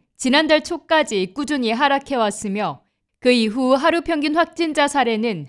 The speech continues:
약 천팔백에서 이천이백 명으로 비교적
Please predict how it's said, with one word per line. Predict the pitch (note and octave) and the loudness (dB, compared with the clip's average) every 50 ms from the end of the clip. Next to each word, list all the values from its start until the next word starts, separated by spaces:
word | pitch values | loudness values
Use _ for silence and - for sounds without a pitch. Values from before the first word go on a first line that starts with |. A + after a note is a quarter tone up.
| - _ _ - G3 | -16 _ _ -4 -2
약 | G3+ G3+ F#3+ - | -2 -2 -2 -2
천팔백에서 | - D#4+ D#4 D4 - E4 D4+ C#4+ B3+ C#4+ C4+ A3 C4 B3 B3 B3 A#3+ A3+ A3 D#3+ | -4 -4 -4 -2 0 0 0 0 0 0 0 0 0 -2 0 0 -2 -2 -2 -2
이천이백 | F#3 G3 - - C#4+ C#4 A3 F#3 F#3+ F3+ C#4 C#4+ C#4 C#4 | -4 -6 -4 -4 -4 -2 -2 -4 -2 -2 -2 -2 0 0
명으로 | C#4 B3+ A3+ G#3+ G3 F#3 E3 D3 - _ _ _ _ _ | -2 -2 -2 -2 -4 -4 -6 -8 -10 _ _ _ _ _
비교적 | - A#3 G3+ A3+ C4+ C4+ - C4 B3+ B3 | -6 -4 0 0 2 2 4 2 2 2